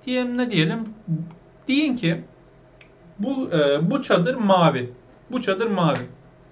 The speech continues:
Cümleyi kurun hemen. Videoyu bir durdurun olmadı. Dışı-, dışınızdan söyleyin, yazın, siz bilirsiniz. Yapıyorum.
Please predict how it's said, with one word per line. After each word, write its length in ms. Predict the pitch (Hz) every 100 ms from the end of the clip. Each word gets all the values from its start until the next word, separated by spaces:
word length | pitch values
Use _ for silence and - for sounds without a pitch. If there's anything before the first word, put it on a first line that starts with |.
| - - - -
Cümleyi 320 | - 247 262 247
kurun 220 | 254 196
hemen. 260 | 139 147 - -
Videoyu 280 | - 233 233
bir 80 | 208
durdurun 340 | 226 220 214 170
olmadı. 360 | 147 135 143
Dışı-, 240 | 185 196 180
dışınızdan 440 | 165 180 165 170
söyleyin, 420 | 165 165 160 165
yazın, 240 | 165 165 147
siz 240 | - 160
bilirsiniz. 540 | 127 123 - 175 254 - - - - - - - - - - - - - - -
Yapıyorum. 480 | 247 240 165 123